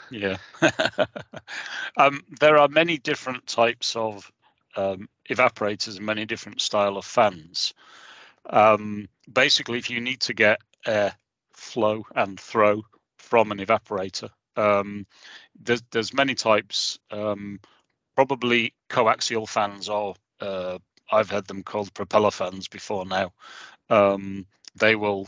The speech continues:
they will give a good air throw. Um, so depending on the size of your room, you need to make sure that the evaporator has the correct type of fan to give you that, uh, air throw, and that will come from the evaporator manufacturer themselves.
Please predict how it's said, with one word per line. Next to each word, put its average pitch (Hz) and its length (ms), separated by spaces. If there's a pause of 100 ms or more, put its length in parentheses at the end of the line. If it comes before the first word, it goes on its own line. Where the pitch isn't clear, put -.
they 113 140
will 107 140
give 98 220
a 101 100
good 101 300 (380)
air 101 300
throw. 117 560 (560)
Um, 101 520
so - 160
depending 120 460
on 107 140
the 107 80
size 113 380
of 101 120
your 101 120
room, 120 300 (280)
you 107 120
need 104 160
to - 100
make 101 140
sure 101 200
that 101 180
the 98 120
evaporator 95 520
has 98 220
the 92 120
correct - 580 (600)
type 120 320
of 92 80
fan 98 340
to 92 160
give 92 300
you 98 180
that, 92 260 (380)
uh, 98 300 (100)
air 104 160
throw, 98 360
and 98 140
that 98 140
will 90 120
come 92 260
from 92 260
the 95 160
evaporator 90 520
manufacturer - 640 (140)
themselves. 98 680